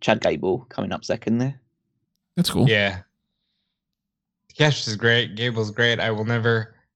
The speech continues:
Speaker 3: not feel for him when I went through that interview where he tells Denise Salcedo,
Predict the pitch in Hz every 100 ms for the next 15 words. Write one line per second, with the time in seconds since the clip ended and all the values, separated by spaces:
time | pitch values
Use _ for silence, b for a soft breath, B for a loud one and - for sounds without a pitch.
0 | _ _ _ _ _ 123 131 135 - _
1 | _ _ _ 147 139 139 139 135 151 135
2 | 147 143 156 151 123 127 123 120 110 -
3 | _ _ _ 127 131 120 127 123 123 123
4 | 120 127 123 113 110 120 120 117 113 _
5 | _ _ _ - 117 120 110 123 113 117
6 | 120 120 120